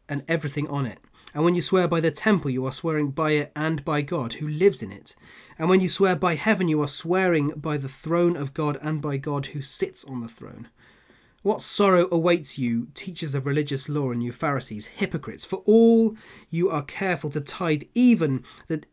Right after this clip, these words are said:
the tiniest of income from your herb gardens, but you ignore the most important aspects of the law, justice, mercy, and faith.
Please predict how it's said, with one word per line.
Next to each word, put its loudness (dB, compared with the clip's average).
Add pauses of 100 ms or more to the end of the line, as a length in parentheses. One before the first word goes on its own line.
(140)
the -4
tiniest 2
of -2
income 0
from -4
your -2
herb -2
gardens, -8
but 0
you 4
ignore 6
the -2
most 0
important 0
aspects -8
of -6
the -4
law, -6 (420)
justice, 2
mercy, -2
and -2
faith. -10